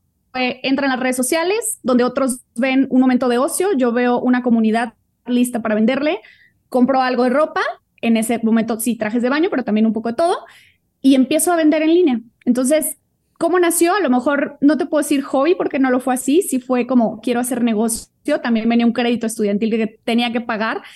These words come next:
eh, digamos que yo sabía que tenía que, eh, lidiar con eso sola, no, no iba a tener el apoyo de, de mi papá en ese momento, y así nació Cherry Pink, <laughs> así nació.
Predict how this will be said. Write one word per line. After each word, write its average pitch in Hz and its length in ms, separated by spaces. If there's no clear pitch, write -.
eh, 226 500
digamos 226 280
que 233 220
yo 226 160
sabía 233 320
que 254 100
tenía 226 400
que, 226 460
eh, 233 40
lidiar 262 420
con 269 120
eso 240 200
sola, 233 340
no, 240 200
no 240 140
iba 254 120
a 247 60
tener 226 200
el 233 100
apoyo 220 400
de, 202 240
de 190 120
mi 202 140
papá 214 280
en 214 80
ese 208 160
momento, 226 440
y 269 920
así 269 180
nació 311 240
Cherry 302 220
Pink, 302 260
<laughs> - 720
así 220 220
nació. - 220